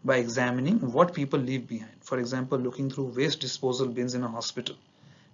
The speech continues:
to see if staff are conforming with waste disposal policy, or examining attitudes to promiscuity by looking at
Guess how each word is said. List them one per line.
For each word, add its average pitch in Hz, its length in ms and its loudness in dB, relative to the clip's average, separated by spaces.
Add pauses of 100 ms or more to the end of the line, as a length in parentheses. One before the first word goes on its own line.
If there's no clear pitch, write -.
to 143 80 0
see 151 300 2
if 135 100 2
staff 123 420 4
are - 80 2
conforming 123 520 0
with 92 180 -2
waste 123 240 2
disposal 120 460 -6
policy, 117 420 -6 (580)
or 139 120 4
examining 139 520 4
attitudes 131 520 0
to - 140 0 (100)
promiscuity 127 560 -2
by 131 140 2
looking 120 340 -2
at 196 100 0